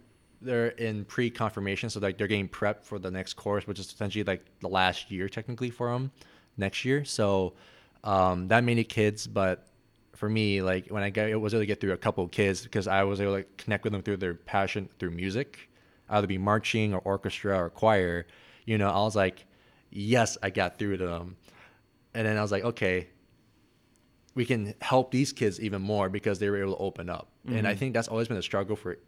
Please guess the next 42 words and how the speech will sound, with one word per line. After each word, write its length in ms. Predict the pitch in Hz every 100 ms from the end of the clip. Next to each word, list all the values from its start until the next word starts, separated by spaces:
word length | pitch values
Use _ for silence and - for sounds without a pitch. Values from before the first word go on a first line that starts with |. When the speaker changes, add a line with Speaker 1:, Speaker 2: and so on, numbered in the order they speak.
| _
Speaker 1:
teaching 420 | - 117 - 98 92
no 80 |
matter 240 | 90 90 85
what. 280 | 87 85 90
Like, 260 | 85 85 _ - - _ -
once 200 | 117 117
a 40 |
kid 300 | - 131 117
is 120 | 104
closed 400 | - 113 107 95
off, 500 | 95 92 87 85 - _ _ _ _ _ _ _
you 160 | 120 104
ha-, 160 | 110 -
they 120 | 110
have 180 | 98 113
to 80 | 113
open 260 | 104 92 95
up 120 | 90
for 200 | 98 95
them 140 | 92
to 80 | 90
be, 340 | 95 90 87 -
you 120 | 101
know, 280 | 90 87 - _ _ _ _ _ _ _ _ _ _ _ _ 127
be 120 | 110
part 260 | 107 113 101
of 60 | 95
the 60 |
community 460 | 92 98 98 98 98
or, 120 | 92
like, 180 | 90 85 -
even 280 | 127 131 139
just 240 | 131 - - _ - _ -
speaking 480 | - - 123 120
up, 100 | 110 - _ -
talking 340 | 107 110 107
more, 400 | 104 101 101 101
just 220 | 98 -
talking 260 | - 101 104
about 140 | 95 -
other 180 | 98 92
things. 560 | - 50 - - -